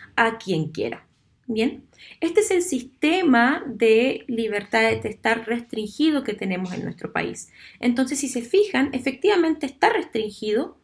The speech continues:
por las asignaciones forzosas, porque el testador puede dejarle sus bienes a quien quiera,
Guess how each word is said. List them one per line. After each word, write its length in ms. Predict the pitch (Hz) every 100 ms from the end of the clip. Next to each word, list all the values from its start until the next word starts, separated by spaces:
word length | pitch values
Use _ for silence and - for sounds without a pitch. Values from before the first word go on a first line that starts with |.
| - - -
por 140 | 262
las 120 | 269
asignaciones 680 | 254 - 220 214 196 190 185
forzosas, 680 | - 175 - - - - - _ _ _ _ _
porque 460 | 277 - 262 - - -
el 160 | 220
testador 460 | 233 233 226 226 226
puede 260 | 330 403
dejarle 400 | 330 269 247 226
sus 180 | 233 226
bienes 300 | 214 226 233
a 140 | - -
quien 240 | 214 208
quiera, 260 | 277 311